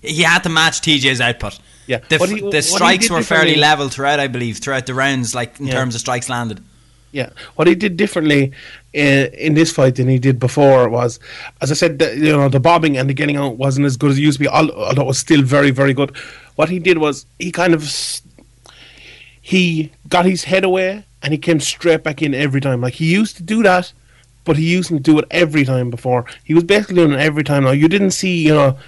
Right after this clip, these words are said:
Speaker 2: Dominic Cruz running around the cage like he, you've seen a lot. Even in that Mizugaki fight, even in the sixty-one seconds, you saw Cruz bobbing, and then he'd go,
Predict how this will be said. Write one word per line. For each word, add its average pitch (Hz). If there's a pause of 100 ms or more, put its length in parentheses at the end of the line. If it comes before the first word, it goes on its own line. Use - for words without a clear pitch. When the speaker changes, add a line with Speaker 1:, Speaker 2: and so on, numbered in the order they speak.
(180)
Speaker 2:
Dominic 156
Cruz 147
running 147
around 139
the 135
cage 143
like 131
he, 131
you've 123
seen 139
a 135
lot. 139 (280)
Even 185
in 156
that 131
Mizugaki 143
fight, 127
even 131
in 131
the 123
sixty-one 127
seconds, 131 (480)
you 147
saw 151
Cruz 147
bobbing, 151
and 147
then 156
he'd 147
go, 139